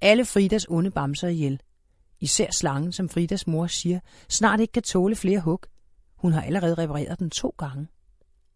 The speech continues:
"Den er slet ikke beregnet til at blive hugget med et sværd," sagde hun, da Vilas for anden gang kom til at hugge hul i slangen. "Hvad er den så beregnet til?" spurgte Vilas, for han syntes ikke ligefrem, at en slangebamse var sådan en slags bamse, man havde lyst til at kramme.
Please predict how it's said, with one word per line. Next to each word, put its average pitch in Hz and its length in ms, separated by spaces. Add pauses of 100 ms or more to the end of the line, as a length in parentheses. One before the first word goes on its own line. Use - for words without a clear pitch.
(960)
"Den 196 140
er 180 60
slet 226 240
ikke 214 120
beregnet 190 400
til - 100
at 180 80
blive 180 140
hugget 185 280
med 180 80
et 151 80
sværd," 185 340
sagde 147 240
hun, 139 140 (480)
da 147 60
Vilas 143 360
for - 120
anden 156 220
gang 147 200
kom 156 140
til - 100
at 151 60
hugge 143 220
hul 143 180
i 143 40
slangen. 139 440 (1080)
"Hvad 147 160
er 240 40
den 233 140
så 170 180
beregnet 247 440
til?" 233 180 (120)
spurgte 165 340
Vilas, 165 400 (640)
for - 80
han 131 140
syntes 143 260
ikke 160 120
ligefrem, 175 360
at 156 40
en 147 100
slangebamse 156 760
var 156 80
sådan 180 180
en 175 40
slags 170 220
bamse, 151 340
man 175 120
havde 160 160
lyst 156 180
til 190 100
at - 60
kramme. 139 400